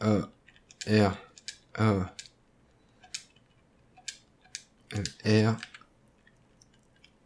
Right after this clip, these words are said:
B P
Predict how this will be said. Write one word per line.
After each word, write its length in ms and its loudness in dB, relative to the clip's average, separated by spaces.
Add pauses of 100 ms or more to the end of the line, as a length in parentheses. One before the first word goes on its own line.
(1500)
B 180 4 (1400)
P 360 4